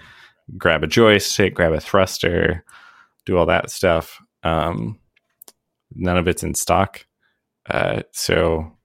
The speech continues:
hopefully it comes back in stock before Star Citizen comes out. Again,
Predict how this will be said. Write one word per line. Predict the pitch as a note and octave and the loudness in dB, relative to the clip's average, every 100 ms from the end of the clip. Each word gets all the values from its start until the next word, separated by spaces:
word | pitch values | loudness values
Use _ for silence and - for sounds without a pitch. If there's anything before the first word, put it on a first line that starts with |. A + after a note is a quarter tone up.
| _ _ _ _ - | _ _ _ _ -4
hopefully | G2+ G#2 | 0 2
it | - | 2
comes | G#2 F#2 | 0 0
back | F2+ F#2 | 0 -2
in | |
stock | F2+ E2 D#2 | -2 -2 -2
before | E2 E2 | -6 -4
Star | - E2 | 0 0
Citizen | D#2+ - - - | 0 -4 -6 -8
comes | - D#2 D#2 | -6 -6 -4
out. | D2+ - | -4 -2
Again, | G2+ F2 D#2+ F#2 | 0 0 -2 -8